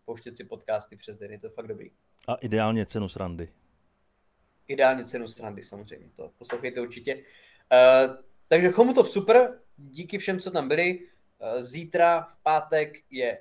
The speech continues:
Speaker 1: Rock Café Underground Comedy, jsou poslední lístky, takže kdybyste chtěli přijít, tak určitě kupujte. A pomaličku se nám blíží zase naše s Danem moravské vystoupení a s Lukášem, takže,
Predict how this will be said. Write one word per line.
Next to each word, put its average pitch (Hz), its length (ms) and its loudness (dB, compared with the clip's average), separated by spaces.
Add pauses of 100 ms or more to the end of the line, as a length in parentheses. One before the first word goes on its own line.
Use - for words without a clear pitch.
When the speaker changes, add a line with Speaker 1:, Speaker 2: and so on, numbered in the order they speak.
Speaker 1:
Rock 139 220 -8
Café 165 360 0
Underground 147 480 -4
Comedy, 143 300 -6 (140)
jsou 135 240 -12
poslední 156 460 -6
lístky, 139 340 -14
takže 131 200 -8
kdybyste 131 320 -10
chtěli 127 220 -12
přijít, 127 220 -18
tak 127 120 -14
určitě - 260 -18
kupujte. 233 500 -4 (1040)
A 156 400 4 (960)
pomaličku 165 400 -2
se - 120 -10
nám 165 120 -2
blíží 143 240 -10
zase 147 260 -8
naše 143 380 -6 (360)
s 123 120 -18
Danem 139 280 -2
moravské 135 460 -6
vystoupení 165 580 -10
a 143 60 -8
s 135 60 -16
Lukášem, 143 600 -6
takže, 117 300 -10